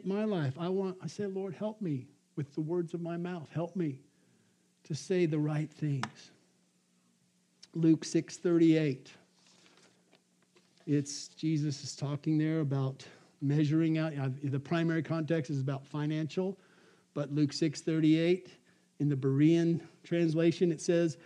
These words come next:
"With that measure you measure, it will be measured again to you." I don't believe it's just about finances.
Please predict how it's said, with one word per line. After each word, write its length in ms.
"With 280
that 260
measure 520
you 220
measure, 600
it 140
will 140
be 160
measured 520
again 500
to 120
you." 400
I 80
don't 180
believe 320
it's 120
just 320
about 340
finances. 840